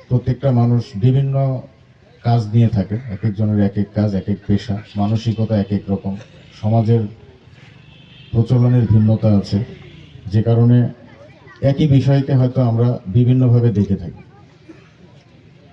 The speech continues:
তো প্রথমেই যদি আসি আমাদের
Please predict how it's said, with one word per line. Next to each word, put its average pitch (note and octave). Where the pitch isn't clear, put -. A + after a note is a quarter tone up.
তো -
প্রথমেই D3
যদি C3
আসি B2
আমাদের A#2+